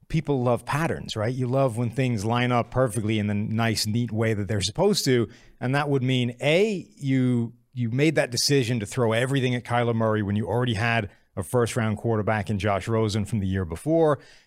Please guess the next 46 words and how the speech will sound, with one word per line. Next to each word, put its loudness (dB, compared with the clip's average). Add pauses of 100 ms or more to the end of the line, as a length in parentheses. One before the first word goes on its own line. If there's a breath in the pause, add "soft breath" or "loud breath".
Then 2
Murray 4
goes 2
out 0
there, 0
plays -2
pretty -2
well 4
as 0
a -2
rookie, -2 (580 loud breath)
pretty, 2 (100)
even 0
better 4
as 0
a -2
second-year 0
player, 0
and 2
then 0
has 0
that 2
third-year 2 (280 soft breath)
monster 0
season. 0
And -2
even 2
if -2
that 0
was 0
a 4
high 0
watermark, 0
even 0
if -6
that 0
doesn't 0
represent 0 (300 soft breath)
what 0
he's -2
gonna 0
be 2
from -2
there 2
on 0
in, 0